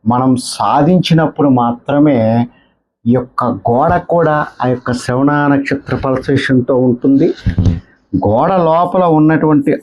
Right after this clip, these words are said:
ఆత్మ ఏదైతే ఉన్నదో, వైబ్రెన్సీ శ్రవణ నక్షత్ర బలంతో కలిగి ఉండాలి.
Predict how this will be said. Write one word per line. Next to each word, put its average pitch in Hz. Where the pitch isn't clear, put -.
ఆత్మ 156
ఏదైతే 143
ఉన్నదో, 127
వైబ్రెన్సీ 143
శ్రవణ 147
నక్షత్ర 147
బలంతో 143
కలిగి 147
ఉండాలి. 156